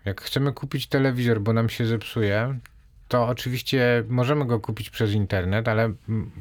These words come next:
może to po-, spowodować, że przez jeden wieczór będziemy bez telewizora, więc wolimy dołożyć te kilkanaście, czy kilkadziesiąt, czy kilkaset złotych, pojechać do sklepu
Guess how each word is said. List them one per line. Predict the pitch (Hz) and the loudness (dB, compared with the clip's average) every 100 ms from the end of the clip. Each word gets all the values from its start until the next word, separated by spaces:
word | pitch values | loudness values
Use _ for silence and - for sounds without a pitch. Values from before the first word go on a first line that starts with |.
| 95 | -10
może | 101 107 110 113 | -4 0 0 0
to | 113 | -4
po-, | - - 110 | -4 -4 -4
spowodować, | - 113 110 110 113 110 | -2 -2 0 2 2 0
że | 107 | -2
przez | - 107 | 0 2
jeden | 117 110 117 | 2 2 2
wieczór | 113 113 110 | 0 -2 -2
będziemy | 113 107 113 113 | 0 2 2 2
bez | 110 - | 0 -2
telewizora, | 117 117 147 170 151 | -2 0 0 2 2
więc | 160 | 0
wolimy | 165 180 190 180 | 0 0 0 0
dołożyć | 147 143 147 139 120 - | 4 6 6 6 2 -2
te | - | -8
kilkanaście, | - 107 107 107 110 - | -6 -2 0 2 0 -2
czy | 104 - | -8 -8
kilkadziesiąt, | 95 - 92 98 - 90 | -8 -4 -4 -4 -4 -8
czy | - | -8
kilkaset | - 95 98 - 90 | -8 -4 -4 -4 -8
złotych, | 85 - 107 | -6 -6 -6
pojechać | - 127 143 127 | -2 -2 -2 -2
do | 123 | -4
sklepu | - - - | -2 -4 -2